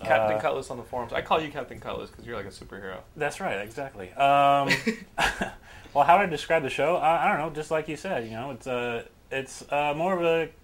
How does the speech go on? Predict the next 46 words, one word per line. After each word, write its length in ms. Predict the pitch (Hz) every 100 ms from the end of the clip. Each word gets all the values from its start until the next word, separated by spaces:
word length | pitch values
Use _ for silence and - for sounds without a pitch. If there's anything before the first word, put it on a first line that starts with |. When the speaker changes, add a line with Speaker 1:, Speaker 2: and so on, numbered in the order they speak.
| - - - -
Speaker 2:
kinda 140 | - 180
like 140 | 165
The 80 | 143
View 340 | 117 117 135
for 160 | 156 139
geeks, 360 | 117 113 139 -
I 120 | 135
know. 120 | 143
I 140 | 147
guess 160 | 131 131
you 60 | 131
guys, 200 | 127 127
you've 220 | 123 117 -
called 220 | 123 123
it 60 | 117
before, 260 | 120 123
Speaker 1:
What 80 | 123
about 160 | 135 131
Speaker 2:
so. 40 | 123
Speaker 1:
Wayne's 260 | 143 139
World? 300 | 123 98 92
Like, 160 | 101 98 - - - - _
Speaker 2:
Yeah, 260 | 147 185 196
Wayne's 220 | 160 175
World, 180 | 170 165
I 40 |
could 180 | 156 151
see 120 | 147
that 220 | 135 127 123
too. 240 | 123 123 123 -
Yeah. 220 | 131 113 120 131
Uh, 360 | 139 139 139
you 80 | 143
know, 160 | 170 170
just 220 | 180 185 - - - - - - - - -
friends 540 | - 113 120 151 -
talking 260 | 127 123 131
about 200 | 127 117
stuff 240 | 131 127
we 80 | 123
like, 220 | 139 104
video 160 | 101 104
games, 320 | 107 110 113
comics, 360 | 104 101 113 - -
movies. 340 | 104 104 113 123 - -
Speaker 1:
Right. 280 | 139 131